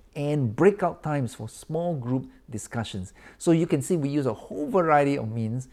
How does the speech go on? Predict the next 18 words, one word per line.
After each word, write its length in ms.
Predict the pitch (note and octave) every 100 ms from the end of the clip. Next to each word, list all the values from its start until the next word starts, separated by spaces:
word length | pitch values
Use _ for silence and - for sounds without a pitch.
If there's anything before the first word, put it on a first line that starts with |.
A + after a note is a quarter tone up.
| - _ _
to 340 | C3+ C#3 C#3 - -
make 440 | B2+ C#3 G3+ G3+ -
this 240 | D3+ D3
communication 880 | - C3 A#2+ C3 C#3 C3 A#2 - A#2+
far 500 | B2 - C#3 G2+ G2+ - -
more 300 | A#2 A2+ G#2+ -
effective. 560 | G#2 - G#2+ - F2+ - - -
The 80 | -
tenth 560 | C3 D#3 F3+ G2 - - _ _ _ _
key 340 | - D#3 A2 F#2+ - -
I 40 |
want 140 | A2+ G#2+
to 60 |
share 200 | - A#2
today 380 | G2+ F#2+ F2+ - _ _
is 180 | C3+ A#2
be 440 | G#2+ D#3+ D#3+ A#2+ B2 -
contextual. 760 | A2+ G2+ - A2 - - F#2+